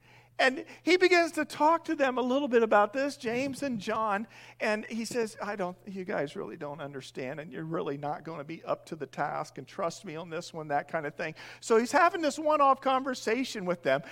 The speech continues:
and the other ten overhear this conversation. All right? Now, what would you be thinking if you overheard that conversation? Verse forty-one, "When the ten heard about this,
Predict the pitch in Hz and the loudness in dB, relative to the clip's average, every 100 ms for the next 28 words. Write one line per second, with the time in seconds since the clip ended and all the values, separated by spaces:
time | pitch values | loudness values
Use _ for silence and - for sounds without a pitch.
0 | - - - 254 269 262 330 392 381 359 | -16 0 4 4 2 4 8 8 6 0
1 | - 330 349 226 202 262 - - - - | 0 2 6 6 4 2 -8 -20 -20 -20
2 | _ _ _ - 349 359 349 320 269 359 | _ _ _ 4 10 10 10 8 10 10
3 | 381 349 285 - - 294 285 285 - 311 | 10 8 4 4 6 8 8 2 2 4
4 | 320 294 208 120 - _ _ _ _ _ | 4 2 0 -2 -4 _ _ _ _ _
5 | _ _ 190 233 339 359 - - _ _ | _ _ 4 8 8 6 -2 -20 _ _
6 | _ - 226 254 285 277 269 311 302 190 | _ -2 6 10 10 8 4 2 2 0
7 | - 170 123 110 147 220 196 185 160 175 | 2 0 0 -4 -4 2 4 4 4 2
8 | 156 147 147 180 139 131 151 120 - 95 | 4 4 4 2 2 -2 -2 -4 -6 -18
9 | _ _ _ _ _ _ _ _ _ - | _ _ _ _ _ _ _ _ _ 2
10 | 269 294 320 311 302 302 220 - - 233 | 2 4 6 6 10 8 8 2 4 8
11 | 254 247 233 - 311 370 359 - 339 370 | 12 10 8 4 4 4 4 2 2 4
12 | 330 208 165 147 143 - 135 139 - - | 4 6 10 10 8 4 2 2 0 -10